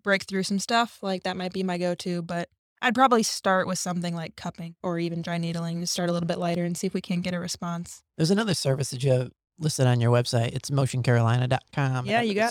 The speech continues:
Speaker 2: services. There's, uh, you have taping, and I've always wondered what this is for. I think I fir-, I saw it the first time. Like, I first saw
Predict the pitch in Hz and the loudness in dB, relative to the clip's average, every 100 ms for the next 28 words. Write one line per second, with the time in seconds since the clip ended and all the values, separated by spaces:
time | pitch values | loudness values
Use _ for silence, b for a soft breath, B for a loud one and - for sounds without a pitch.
0 | 139 131 135 127 123 135 127 127 120 117 | 0 -2 -2 -2 0 2 2 2 2 2
1 | 107 _ _ _ _ _ _ _ 160 139 | -2 _ _ _ _ _ _ _ 4 4
2 | - 175 151 123 139 160 247 262 170 180 | 2 2 2 0 0 0 2 2 2 2
3 | 170 147 151 - 131 131 - - 127 120 | 4 4 2 -2 -4 -4 -6 -2 2 4
4 | 113 131 214 170 - - - 147 - 190 | 2 0 0 -2 -4 -10 -6 -4 -2 -2
5 | 190 160 170 165 - 147 151 147 151 156 | -2 -4 -2 -2 0 0 0 0 2 2
6 | - 190 - - 165 156 | 2 0 -2 2 4 4